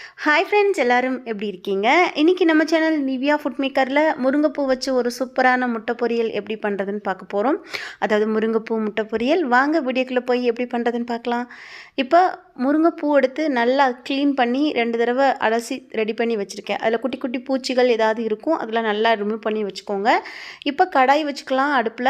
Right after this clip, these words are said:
அதுல ஒரு ஸ்பூன் அளவுக்கு எண்ணெய் விட்டுக்கலாம். எண்ணெய் சூடு வந்ததுக்கப்புறமா கொஞ்சமா கடுகு சேர்த்துக்கலாம்.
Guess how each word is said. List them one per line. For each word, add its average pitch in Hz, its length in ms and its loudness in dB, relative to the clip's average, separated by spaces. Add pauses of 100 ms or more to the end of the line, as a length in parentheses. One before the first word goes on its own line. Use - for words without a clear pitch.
(160)
அதுல 233 260 0
ஒரு 254 220 4
ஸ்பூன் 285 380 -4
அளவுக்கு 233 380 0
எண்ணெய் 214 240 0
விட்டுக்கலாம். 240 480 0
எண்ணெய் 285 280 2
சூடு 285 240 -2
வந்ததுக்கப்புறமா 247 600 -2
கொஞ்சமா 254 480 0
கடுகு 254 360 0
சேர்த்துக்கலாம். 220 580 -2